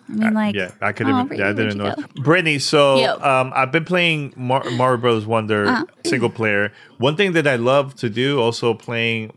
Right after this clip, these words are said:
Speaker 2: online, where you will play with a lot of other gamers from around the world, but that's Ghost. So when you die, you could also revive yourself,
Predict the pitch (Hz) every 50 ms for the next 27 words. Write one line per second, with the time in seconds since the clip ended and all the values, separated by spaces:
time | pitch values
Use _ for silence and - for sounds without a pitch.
0 | _ _ _ _ _ - 120 107 101 101 107 117 127 139 147 147 135 117 110 110
1 | 104 104 104 101 101 101 113 117 117 113 117 - 117 110 104 104 101 98 104 110
2 | 110 110 110 - - 110 107 104 110 107 107 104 104 104 98 95 _ _ _ -
3 | 104 110 113 117 120 117 - - 107 107 107 107 107 107 110 104 110 113 117 120
4 | 120 117 123 - _ _ _ _ _ _ - - 113 113 110 107 98 104 95 95
5 | - - - 104 107 123 147 139 - - - _ _ - - - - - - -
6 | - 139 120 120 127 123 131 131 120 107 104 123 127 139 143 135 120 117 110 104
7 | 101 113 107 - 110 113 113 113 - - 117 107 107 101 101 110 110 110 101 107
8 | 98 - - 110 101 101 95 92 - -